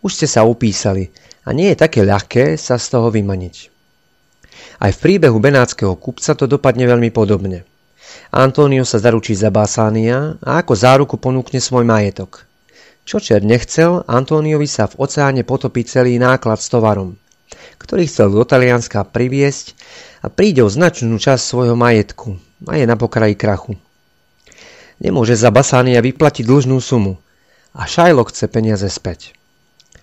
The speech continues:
Vrcholnou scénou je súdny proces a Shylock je taký tvrdý a neoblomný, že aby ponížil Antónia, chce za každú cenu naplniť podpísanú zmluvu, v ktorej stojí, že ak do troch mesiacov Antonio nevráti tritisíc dukátov,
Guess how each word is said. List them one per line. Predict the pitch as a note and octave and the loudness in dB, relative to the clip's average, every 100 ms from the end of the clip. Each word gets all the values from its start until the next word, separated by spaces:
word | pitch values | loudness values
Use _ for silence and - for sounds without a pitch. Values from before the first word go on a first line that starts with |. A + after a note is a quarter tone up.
| _ _ _ _ | _ _ _ _
Vrcholnou | - D3 - A3 F3+ G#2 F#2 | -2 -2 2 2 2 0 -2
scénou | - G#2 F#2+ G#2 D3 - | 0 0 2 0 -2 -4
je | A2 G2 | -4 -2
súdny | - F#3+ A2 G2 | -2 0 -2 -2
proces | A2 G2+ - C#3+ - - _ | -4 -4 -2 -2 -2 -12 _
a | - | -12
Shylock | - E3 F3 C#3+ A2 | 0 2 4 2 0
je | G#2+ | -4
taký | - F#3 C3 | -2 -4 -4
tvrdý | - C#3+ C#3 B2 | -2 -2 2 2
a | |
neoblomný, | A2 B2 B2 C3 B2 B2 C#3+ - - - - | 4 2 4 2 2 -4 -6 -12 -20 -20 -8
že | - | -2
aby | B2+ B2 - | 0 -2 -2
ponížil | E3+ F3 C#3+ A#2+ | -2 0 0 0
Antónia, | A2+ A2 A#2+ B2 B2 C3+ C#3+ C#3+ - _ _ | 0 0 0 0 2 0 0 -4 -12 _ _
chce | - G#2+ | -4 -2
za | F2+ E3+ | 0 0
každú | E3+ D3+ A2+ | 2 0 -2
cenu | - C#3 B2+ | -2 0 2
naplniť | A#2 A#2+ A#2 A2+ - | 0 0 -2 -2 -4
podpísanú | A#2+ - A2+ A#2 G#2 G#2+ | -8 -4 -4 -2 0 -2
zmluvu, | G2+ G#2+ F#2+ F2 | 0 0 0 -4
v | - _ _ _ _ | -10 _ _ _ _
ktorej | - A2 G2 | -6 -2 -2
stojí, | F2+ - A2+ G#2+ G#2+ C#3+ - | -4 -2 0 2 0 -4 -8
že | G#2 A2 | -6 -4
ak | G2+ G#2 G2 | -2 -2 -4
do | |
troch | - A2 A2+ | -4 -6 -2
mesiacov | D3+ - D3 B2+ A#2 | -2 2 2 2 2
Antonio | G#2 A2+ A#2 A#2 A2 G2+ | 2 0 2 2 2 2
nevráti | B2 B2+ A2+ - - | 2 2 2 -2 -8
tritisíc | A2+ B2+ - G2 F#2 | -8 -8 -8 -8 -6
dukátov, | G#2 A2 G#2 - A2+ | -2 0 -2 -2 -4